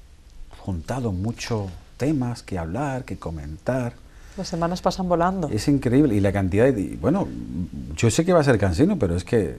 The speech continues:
Speaker 1: es increíble el ritmo que se lleva en este municipio, ¿eh?
Speaker 2: La verdad es que sí, no paramos. Y es una alegría ver que, que todo sigue rodando, que todo sigue andando y que todos tenemos esa energía para seguir trabajando por el municipio. Todo el equipo de gobierno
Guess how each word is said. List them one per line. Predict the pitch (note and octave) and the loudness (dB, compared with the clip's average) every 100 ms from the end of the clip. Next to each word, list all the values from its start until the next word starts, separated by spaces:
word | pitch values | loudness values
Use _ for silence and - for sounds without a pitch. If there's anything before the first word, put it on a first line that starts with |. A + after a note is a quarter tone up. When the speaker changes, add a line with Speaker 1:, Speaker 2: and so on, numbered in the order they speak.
| - | -8
Speaker 1:
es | - E2+ | -4 0
increíble | A#2+ A2 A#2 C3+ | 2 4 6 6
el | C3 | 6
ritmo | A2+ C#3 C3+ | 6 4 4
que | B2+ | 2
se | |
lleva | A2+ G2+ | 2 2
en | |
este | F#2 - | 2 0
municipio, | E2+ D2+ D2 D#3+ - D#2 D#2+ | -2 -2 -2 -2 -2 -4 -4
¿eh? | F3 - - - - - - | -6 -10 -20 -20 -20 -20 -10
Speaker 2:
La | E3 D3 | -6 -4
verdad | D3 | -4
es | D3+ | -4
que | F#3+ | -6
sí, | - E3 | -6 -4
no | D#3 D3 | -4 -6
paramos. | D3+ D3+ D#3+ E3+ G3 G3 - - - - - - | -6 -4 -4 -4 -6 -8 -20 -20 -20 -20 -10 -2
Y | E3 | 2
es | D3+ D3 D3 | 4 2 2
una | F#3 | 2
alegría | D#3+ C3+ F3 G#3+ C3 E3 | 2 2 0 -2 -6 -4
ver | D3+ D#3 | -4 -4
que, | - E3 D#3 D3+ D3+ | -2 2 2 4 2
que | D3+ D#3 | 0 0
todo | D#3+ E3 | 0 -2
sigue | - D#3+ | -2 0
rodando, | D#3+ D3+ D#3+ F3 F3 | 2 2 0 0 -2
que | E3+ | 0
todo | D#3+ | 0
sigue | D3+ D#3+ | 0 -2
andando | C#3+ D3+ D#3 F3+ F#3 F#3 - - - - | -2 0 0 2 0 -2 -12 -20 -12 -6
y | F3+ | 0
que | E3 | 0
todos | E3 D#3 - | 2 2 2
tenemos | D#3+ D#3 D#3 | 0 0 -2
esa | D#3+ | -2
energía | D#3+ D3 - E3 D#3 | -2 -2 0 0 2
para | D3+ D3+ | -2 -2
seguir | D#3 D3 | -2 -2
trabajando | D#3 C#3+ C#3+ D#3+ D3+ D3+ | 0 0 2 0 -2 -2
por | C#3+ D3 C#3+ | -2 -2 0
el | C#3+ C#3+ D3 | 0 -2 -4
municipio. | D3+ D3 C#3+ F#3+ - C#3+ | -4 -4 -2 -2 -2 -4
Todo | D3 D3 | -2 0
el | D3 | 0
equipo | C#3+ D3+ D3 | -2 -4 -2
de | |
gobierno | D3 C#3+ D3+ D#3 E3 | -2 0 0 -2 -6